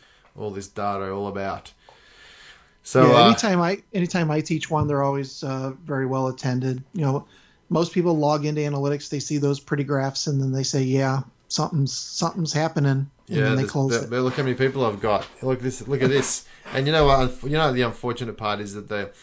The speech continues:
Speaker 1: their bosses that pay them the big money, um, they show these reports to the bosses and they say, "Check this out." And their boss looks at it and goes, "Okay, that looks pretty good.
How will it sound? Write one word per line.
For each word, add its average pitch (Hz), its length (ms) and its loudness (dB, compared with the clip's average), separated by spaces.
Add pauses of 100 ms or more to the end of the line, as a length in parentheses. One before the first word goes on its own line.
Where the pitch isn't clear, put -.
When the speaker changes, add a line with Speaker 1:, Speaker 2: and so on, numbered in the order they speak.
(180)
Speaker 1:
their 113 140 -2
bosses 104 440 -8
that 101 140 -12
pay 107 200 -6
them 104 220 -8
the 101 60 -10
big 98 220 -10
money, 104 400 -10 (640)
um, 107 420 -8
they 113 120 -6
show 113 240 -4
these 107 200 -6
reports 107 360 -8
to - 60 -20
the 110 100 -6
bosses 104 380 -10
and 107 80 -12
they 107 80 -8
say, 107 180 -6
"Check 117 280 -8
this 123 200 -4
out." 107 200 -2
And 110 100 -12
their 110 80 -6
boss 107 280 -8
looks 113 220 -8
at 120 40 -2
it - 20 -6
and 104 80 -8
goes, 107 140 -2
"Okay, 123 360 -2
that 117 180 -4
looks 117 140 -10
pretty 120 240 -6
good. 147 360 -2